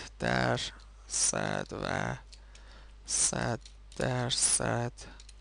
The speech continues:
خالص، که بعداً اگر خواستید، می‌تونید با سرچ اونها رو پیدا کنید. مثلاً من اگه بی-، اینجا بیام توی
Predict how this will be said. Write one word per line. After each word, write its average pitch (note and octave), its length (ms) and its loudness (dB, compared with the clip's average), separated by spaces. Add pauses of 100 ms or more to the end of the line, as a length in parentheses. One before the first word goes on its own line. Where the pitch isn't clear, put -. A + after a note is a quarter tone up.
(1900)
خالص، C3 1500 4 (3500)
که - 180 12
بعداً F#3 720 12 (100)
اگر A3 340 12
خواستید، - 840 8 (640)
می‌تونید F#3+ 440 2
با C#3+ 140 8
سرچ - 540 12
اونها D#3 200 4
رو F3+ 140 6
پیدا F3+ 260 12
کنید. G#2+ 420 0 (760)
مثلاً B2 360 8
من C3 140 8
اگه B2+ 180 6
بی-، B2+ 80 -4
اینجا B2+ 240 -2
بیام B2+ 240 0
توی B2+ 380 4